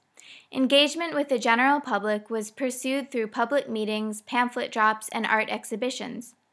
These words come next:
Two years into the campaign and before the migrant crisis arrived in Europe, one poll showed that fifty-three percent of New Zealanders were in favor of a quota increase.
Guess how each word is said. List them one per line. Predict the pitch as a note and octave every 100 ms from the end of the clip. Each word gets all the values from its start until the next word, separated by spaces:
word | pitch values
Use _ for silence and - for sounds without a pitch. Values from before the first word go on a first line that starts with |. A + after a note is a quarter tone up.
| _ - - _ _
Two | -
years | E4 E4 E4+ C#4+
into | C4 C4
the | C#4+
campaign | C#4+ D4 C#4+ C4+ G3+ G3+
and | G#3+ A#3
before | A#3 B3 C4 C4
the | C4+
migrant | A#3 A3 A#3+ A#3
crisis | - G#3+ A3 G#3+ G#3+
arrived | G#3 G3+ G#3
in | A#3 A3
Europe, | G3 F#3+ G3 - _ - - _
one | C4+ C#4+ D#4
poll | D4 C4 A3 A#3
showed | - A3+ A3+
that | G#3+ - -
fifty-three | B3+ C4 C#4+ C#4+ B3+
percent | C4 C4 A#3 G#3+
of | G#3+
New | A3 A3
Zealanders | A3 G3+ G3 G3+ G3+ G3+
were | A3
in | A3+ A3+
favor | G#3+ B3 A#3+ C4
of | -
a | G#3
quota | G#3 A#3 A3 A3+ G3+
increase. | G3+ - - - - -